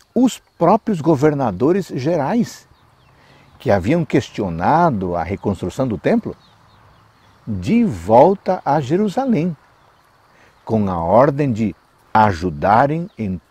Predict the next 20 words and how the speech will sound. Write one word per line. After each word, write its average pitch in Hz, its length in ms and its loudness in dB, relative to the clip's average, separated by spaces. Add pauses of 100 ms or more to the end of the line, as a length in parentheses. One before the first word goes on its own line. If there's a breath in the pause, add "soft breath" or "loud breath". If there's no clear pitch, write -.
tudo 220 500 0
o 135 100 -4
que - 180 -6
fosse 147 360 -4
necessário, 135 640 -2 (840 soft breath)
até 143 480 0
que 147 200 -4
a 117 120 -2
obra 117 320 0
fosse - 320 -6
terminada. 80 640 -8 (1700 soft breath)
O 110 120 0
que 113 260 2
era 117 160 8
desconfiança 101 920 -2 (540)
se - 200 -2
transformou 139 580 2
em 185 160 2
apoio 175 340 2
irrestrito. 180 680 -2